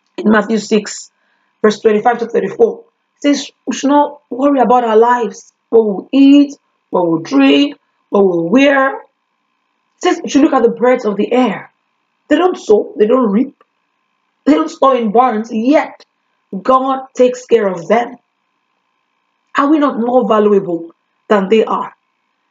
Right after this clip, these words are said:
Can any of us, by worrying, add a single hour to our lives?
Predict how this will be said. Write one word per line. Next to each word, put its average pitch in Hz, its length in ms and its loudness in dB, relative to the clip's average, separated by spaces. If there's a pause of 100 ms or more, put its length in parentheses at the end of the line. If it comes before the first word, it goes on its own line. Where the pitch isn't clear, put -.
(140)
Can 277 220 -2
any 330 220 2
of 247 120 2
us, - 300 -2
by 220 200 -2
worrying, 220 520 2
add 254 200 0
a 202 80 4
single 240 440 -2
hour 233 340 0
to - 140 -2
our 190 160 -4
lives? - 360 -4